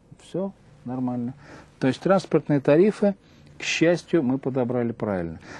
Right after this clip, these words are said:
Вот давайте сейчас, чтобы нам далеко не убежать, не у-, не убегать от этого места, давайте еще раз посмотрим, как это делалось. Я вот потихонечку отщелкаю всю нашу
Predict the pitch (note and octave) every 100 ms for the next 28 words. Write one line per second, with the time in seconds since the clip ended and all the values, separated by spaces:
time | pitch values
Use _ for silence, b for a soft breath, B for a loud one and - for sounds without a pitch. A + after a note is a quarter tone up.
0 | B - E3+ F#3 G3 E3+ - C3 C3 D3
1 | A#2 - C3 B2+ B2+ A#2 B2+ C3 C3 A2+
2 | A#2 C3 D#3 A3+ A#3 - B B B2 B2+
3 | B2+ C3+ C#3 C3+ D3 E3 A3 G#3 C#3 A2
4 | A2+ G#2+ G2+ - G2+ B2 F3+ G3+ D3 -
5 | - E3 D3+ F3 - b b b - A#2+
6 | B2+ - D#3 D#3 C#3 C3+ B2+ B2 B2 A2+
7 | G2 E2 D#2+ C#3 C#3+ A#2 A#2+ - B2+ C3
8 | G#2 F2+ - F2+ - - G#2+ - - _
9 | _ _ _ - - - C3+ G2 G2+ F#2
10 | - - A#2 A2 -